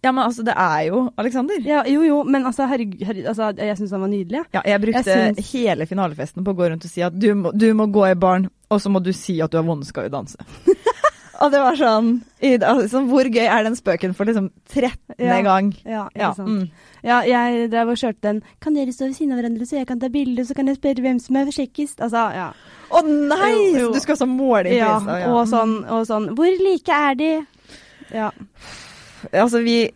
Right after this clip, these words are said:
Speaker 1: skal snakke mer om den festen etterpå. Jeg
Speaker 2: Det
Speaker 1: får
Speaker 2: må
Speaker 1: litt
Speaker 2: vi.
Speaker 1: angst av bare å tanke nå.
Speaker 2: Ja,
Speaker 1: Men
Speaker 2: ja, ja.
Speaker 1: kan vi ikke gå tilbake til lanseringa?
Speaker 2: Det er gøy.
Speaker 1: Vi går tilbake til lanseringa nå.
Speaker 2: Mm.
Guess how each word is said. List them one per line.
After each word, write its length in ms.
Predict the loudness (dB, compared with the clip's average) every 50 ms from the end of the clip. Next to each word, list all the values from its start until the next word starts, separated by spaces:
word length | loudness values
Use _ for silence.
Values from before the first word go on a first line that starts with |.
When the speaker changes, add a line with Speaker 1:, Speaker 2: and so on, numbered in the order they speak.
| _ _ -14 -12
Speaker 1:
skal 180 | -4 -4 -2
snakke 240 | -2 -2 -4 -2 -6
mer 80 | -6 -4 -4
om 40 | -4
den 120 | -4 -4 -6
festen 220 | -6 -6 -6 -8
etterpå. 240 | -8 -6 -2 -2 2
Jeg 100 | 2 2
Speaker 2:
Det 60 | 2
Speaker 1:
får 80 | 2 0
Speaker 2:
må 40 | 0
Speaker 1:
litt 60 | -2 -2
Speaker 2:
vi. 80 | -4 -4
Speaker 1:
angst 280 | -4 -6 -8 -8 -8
av 80 | -4 0
bare 140 | 2 2 2
å 40 | 2
tanke 240 | 0 -2 -2 -2 -2
nå. 160 | 0 2 2
Speaker 2:
Ja, 60 | 2
Speaker 1:
Men 180 | 2 0 0 -2
Speaker 2:
ja, 80 | -2 -6
ja. 100 | -8 -12 -10
Speaker 1:
kan 200 | -2 -2 0 0
vi 80 | 0 0
ikke 180 | 0 -2 -2
gå 180 | 2 2 4 4 2 0 -2 -4
tilbake 320 | -4 0 2 2 0 0 -4
til 80 | -4 -2
lanseringa? 600 | -2 -2 0 0 -2 -2 -2 -4 -6 -6 -6 -6 -8 -20 _ _ _ _ _ _ _ _ _ _ _ _ _ _ _ _ -4
Speaker 2:
Det 120 | 0 0 2
er 60 | 2 0
gøy. 280 | -2 -6 -6 -8 -12 _ -2
Speaker 1:
Vi 160 | 0 0 2
går 180 | 4 2 0 0
tilbake 200 | 0 0 0 0 0
til 80 | 0 0
lanseringa 480 | 2 2 2 2 2 0 2 0 0
nå. 320 | 0 2 4 6 6 6 6 2 -4 _ _ -6 -4
Speaker 2:
Mm. 320 | -2 -2 -2 -2 -6 -10